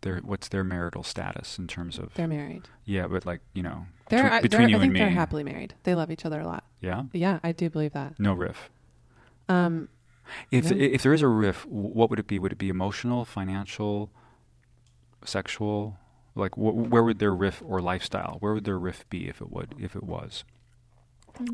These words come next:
Speaker 1: We're mining for something here. These aren't
Speaker 2: Probably
Speaker 1: random.
Speaker 2: emotional.
Speaker 1: Emotional riff?
Speaker 2: Yeah.
Speaker 1: Le-, less, less emotional meeting than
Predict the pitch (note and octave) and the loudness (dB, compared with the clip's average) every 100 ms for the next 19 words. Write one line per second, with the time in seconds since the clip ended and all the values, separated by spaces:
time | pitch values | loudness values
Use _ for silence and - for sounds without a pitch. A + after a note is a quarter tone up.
0 | A#3 B3+ A3+ G3+ F#3 D3+ D#3+ E3 E3+ D#3+ | 4 6 6 4 -2 -4 -6 -6 -6 -6
1 | E3+ F3+ G#3+ G#3 G3 F3+ E3+ D#3 - F#3+ | -6 0 0 0 -2 -2 -4 -6 -8 -8
2 | F#3+ G3+ G#3 - _ _ G#2 F#2 F2+ - | -6 -6 -10 -16 _ _ -4 -2 -4 -4
3 | G#2 G#2+ C3 - _ - E3+ D#3+ D3 D3 | -4 -4 -6 -16 _ -10 -6 -6 -8 -10
4 | D#3+ G3+ G3+ - G#2 - - - - F#2+ | -2 -2 0 0 0 0 -8 -12 -8 -8
5 | - F#2+ F#2 F2 G2+ F#2 F#2 F2+ F#2+ F#2+ | -4 -4 -4 -6 -4 -4 -2 -2 -4 -2
6 | F#2 F2+ E2+ | -2 -2 -4